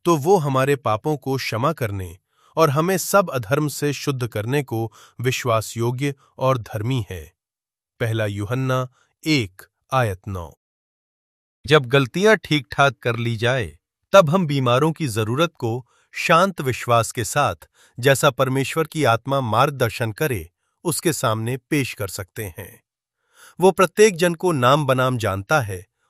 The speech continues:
और उसकी ऐसी देखरेख करता है, मानो कि पृथ्वी पर कोई और प्राणी नहीं है, जिनके लिए उसने अपना प्रिय पुत्र दिया है। परमेश्वर का प्यार इतना महान और अचूक है कि बीमार को उसमें भरोसा रखने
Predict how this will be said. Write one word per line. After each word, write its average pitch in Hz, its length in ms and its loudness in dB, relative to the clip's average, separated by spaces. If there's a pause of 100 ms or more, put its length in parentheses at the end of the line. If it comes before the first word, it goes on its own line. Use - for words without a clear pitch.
और 165 120 2
उसकी 170 340 0
ऐसी 151 240 0
देखरेख 123 520 -2
करता 131 360 0
है, 101 240 -4 (400)
मानो 180 300 6
कि 208 140 -6
पृथ्वी 165 380 -4
पर 175 180 0
कोई 175 260 -2 (140)
और 156 200 4
प्राणी 120 380 0
नहीं 117 260 -2
है, 98 260 -12 (400)
जिनके 160 360 2
लिए 156 160 4
उसने 131 320 -2
अपना 113 360 -4 (300)
प्रिय 185 220 0
पुत्र 117 340 -6
दिया 104 280 -4
है। - 340 -14 (800)
परमेश्वर 190 480 4
का 208 140 0
प्यार 160 340 2
इतना 147 380 -2
महान 123 540 0
और 131 140 -4
अचूक 180 500 -6
है 95 200 -8 (400)
कि 185 80 -2
बीमार 151 420 4
को 185 180 -2
उसमें 160 340 -2
भरोसा 113 420 -2
रखने 147 420 -4